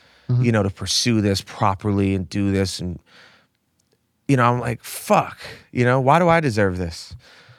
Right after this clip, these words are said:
Speaker 2: Again, just get back to center, you know? This is gonna be one of those things I look back that I, that I'm thankful it happened, you
Speaker 1: Yeah.
Speaker 2: know? So I got great, I got great people, bro. I have
Speaker 1: Mm-hmm.
Speaker 2: great people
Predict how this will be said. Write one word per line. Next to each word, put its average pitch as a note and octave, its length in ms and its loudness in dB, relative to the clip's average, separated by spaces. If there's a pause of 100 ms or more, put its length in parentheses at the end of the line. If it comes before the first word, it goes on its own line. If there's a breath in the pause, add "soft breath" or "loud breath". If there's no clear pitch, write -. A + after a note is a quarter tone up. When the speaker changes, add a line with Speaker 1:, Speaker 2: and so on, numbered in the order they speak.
(140 soft breath)
Speaker 2:
Again, C#3 280 0
just - 440 -8 (680)
get D3 160 -2
back C#3+ 220 2
to - 100 -10
center, A#2+ 480 0 (320)
you G#2+ 140 -2
know? G#2 200 2 (260)
This A#2+ 240 -4
is A2 80 -8
gonna A#2 180 0
be A2 100 0
one A2 160 2
of G#2+ 60 2
those G#2 220 0
things G2+ 180 -2
I F#2+ 60 2
look F#2 240 -2
back F#2 400 -2 (760 soft breath)
that G2 140 2
I, F2+ 280 -2 (160)
that F#2+ 140 0
I'm F#2 180 -2
thankful G2+ 560 -4
it F#2 60 -2
happened, F2+ 440 -8 (460)
you G2 80 -4
Speaker 1:
Yeah. F#2+ 100 2
Speaker 2:
know? F#2+ 60 -2
So F#2+ 360 -4 (1400 soft breath)
I C3 80 0
got D3+ 160 4
great, A#2 340 0
I C#3 100 2
got C#3 180 2
great A2+ 360 -2
people, F#2+ 340 -4
bro. F2+ 220 -4
I G2 80 2
have G2+ 120 0
Speaker 1:
Mm-hmm. B2+ 160 0
Speaker 2:
great A2+ 240 4
people G2+ 580 -4